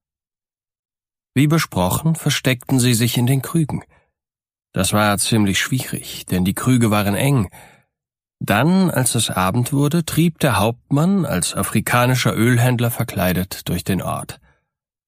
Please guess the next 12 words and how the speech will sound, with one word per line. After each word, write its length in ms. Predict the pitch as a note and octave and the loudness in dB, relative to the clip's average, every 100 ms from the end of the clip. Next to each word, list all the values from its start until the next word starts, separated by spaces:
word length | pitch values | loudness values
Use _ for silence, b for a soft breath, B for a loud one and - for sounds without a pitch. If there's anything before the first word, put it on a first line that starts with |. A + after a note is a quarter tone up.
| _ _ | _ _
Als 240 | - - - | -8 -6 -4
er 160 | - | -4
Ali 220 | E2+ F2+ F#2+ | -2 -2 0
Babas 480 | F#2 G2 G2 - | 0 0 0 0
Haus 240 | G2+ A2+ A2+ | 0 0 0
erreichte, 640 | A#2 A2 A#2 A2 C3+ A#2 B B B - | 0 0 0 0 0 0 B B B 0
war 200 | G#2+ A2 | 2 4
dieser 360 | C#3 C#3 C#3+ | 2 2 2
gerade 380 | A2 G#2+ G#2 A2 | 2 0 2 0
draußen 460 | G#2 F#2 E2 - F2+ | 0 -2 -2 -2 -2
im 160 | G2 | -2
Garten. 400 | - - - - | -4 -8 -8 -10